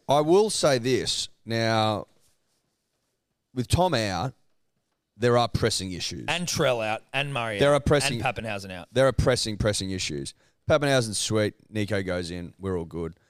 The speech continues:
Speaker 1: Um, in the back row, we can, we can touch on that later, but there's options there. The centre, two centres we've gone are out. I think they definitely go with Stephen Crichton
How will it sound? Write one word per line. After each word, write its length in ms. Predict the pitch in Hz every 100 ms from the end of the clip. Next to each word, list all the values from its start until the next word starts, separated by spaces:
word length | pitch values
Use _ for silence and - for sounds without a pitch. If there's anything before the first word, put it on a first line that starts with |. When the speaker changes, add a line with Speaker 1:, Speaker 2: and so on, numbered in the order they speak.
| _ _ _
Speaker 1:
Um, 640 | 101 98 95 92 92 92 87 -
in 100 | 110
the 80 | 101
back 320 | 101 95 -
row, 460 | 98 95 90 90 - - 87
we 100 | 87
can, 220 | 92 98
we 100 | 92
can 100 | 95
touch 220 | 95 92 -
on 80 |
that 140 | 80 67
later, 180 | 92 87
but 80 |
there's 160 | 82 87
options 340 | 92 - 82
there. 200 | 85 82 - - - _ _ _ _ _ _ _ _
The 80 | 117
centre, 420 | 110 - 156 156 92 - _
two 260 | - 175 196
centres 400 | - 139 107 90
we've 120 | 92
gone 380 | 113 101 80 - -
are 160 | 104
out. 260 | 95 80 58 _ _ _ _ -
I 120 | 139
think 220 | - 143
they 140 | 123
definitely 680 | 107 87 131 160 - 147 117
go 200 | 107 101
with 80 | 98
Stephen 340 | - 95 69
Crichton 480 | 78 101 87 80 139